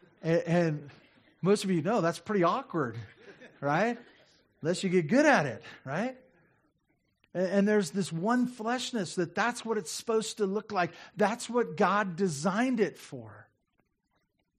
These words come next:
Most of, uh, our marriage problems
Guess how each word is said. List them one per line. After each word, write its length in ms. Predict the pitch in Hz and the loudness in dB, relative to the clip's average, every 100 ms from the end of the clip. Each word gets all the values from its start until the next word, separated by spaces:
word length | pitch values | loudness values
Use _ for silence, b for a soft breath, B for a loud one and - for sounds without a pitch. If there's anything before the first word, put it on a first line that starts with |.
| _ _ _ _ _ _ _ _ _ _ _ _ _ _ _ _ _ _ _ 988 1077 740 _ _ _ _ _ _ _ _ - | _ _ _ _ _ _ _ _ _ _ _ _ _ _ _ _ _ _ _ _ _ _ _ _ _ _ _ _ _ _ -2
Most 360 | 156 185 - 214 | 0 0 0 0
of, 280 | 175 127 | 2 0
uh, 360 | 135 135 123 - 127 | -6 -6 -6 -8 -10
our 140 | 127 | -8
marriage 540 | 131 139 151 147 - | -4 0 2 0 -4
problems 720 | - 123 110 110 104 123 - | -8 -6 -6 -10 -14 -14 -16